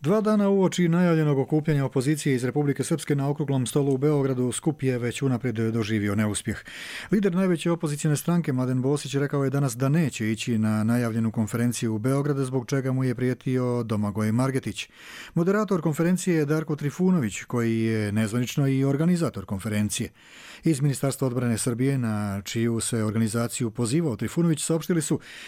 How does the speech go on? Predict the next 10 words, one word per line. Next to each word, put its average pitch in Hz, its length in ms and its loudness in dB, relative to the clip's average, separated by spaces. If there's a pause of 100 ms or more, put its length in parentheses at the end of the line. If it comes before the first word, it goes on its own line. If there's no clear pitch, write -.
(200)
da 175 140 2
sa 180 140 0
Trifunovićem 147 680 0
i 156 360 2
konferencijom 127 680 0
nemaju 98 460 -2
ništa. 113 340 -2 (160)
Opširnije 127 500 -2 (120)
Nevena 113 260 0
Stanković. 113 380 -2